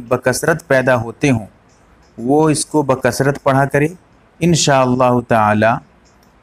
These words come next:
उन वसवसों से महफूज रहेगा। क्या पढ़ना है? पारा नंबर अठारह पे कुरान की आयत मौजूद है, रब्बी अऊदु बिका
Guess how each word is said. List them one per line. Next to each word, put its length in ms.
उन 160
वसवसों 560
से 180
महफूज 580
रहेगा। 440
क्या 140
पढ़ना 360
है? 160
पारा 240
नंबर 360
अठारह 640
पे 260
कुरान 320
की 160
आयत 320
मौजूद 360
है, 80
रब्बी 560
अऊदु 680
बिका 460